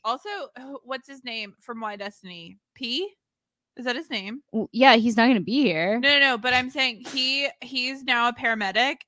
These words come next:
Speaker 1: and I
Speaker 2: <gasps>
Speaker 1: am
Speaker 2: Is
Speaker 1: fo-
Speaker 2: he really? He's also in
Speaker 1: Parawitch.
Speaker 2: Cute Boy, he's also in Cute Boy Thailand.
Speaker 1: Parawitch?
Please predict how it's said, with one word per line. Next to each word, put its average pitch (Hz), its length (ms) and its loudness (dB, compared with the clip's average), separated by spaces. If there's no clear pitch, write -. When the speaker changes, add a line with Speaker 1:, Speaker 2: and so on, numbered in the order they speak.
Speaker 1:
and 226 120 2
I 196 280 2
Speaker 2:
<gasps> - 0 -
Speaker 1:
am 240 420 0
Speaker 2:
Is 240 260 6
Speaker 1:
fo- 208 140 4
Speaker 2:
he 359 60 4
really? 254 420 4
He's 320 200 -2
also 269 140 6
in 294 60 8
Speaker 1:
Parawitch. 226 300 0
Speaker 2:
Cute 302 200 -4
Boy, 294 240 -4
he's 254 200 -10
also 233 260 -8
in 269 100 -8
Cute 247 180 -20
Boy 269 120 -16
Thailand. 247 760 -14
Speaker 1:
Parawitch? 254 440 -8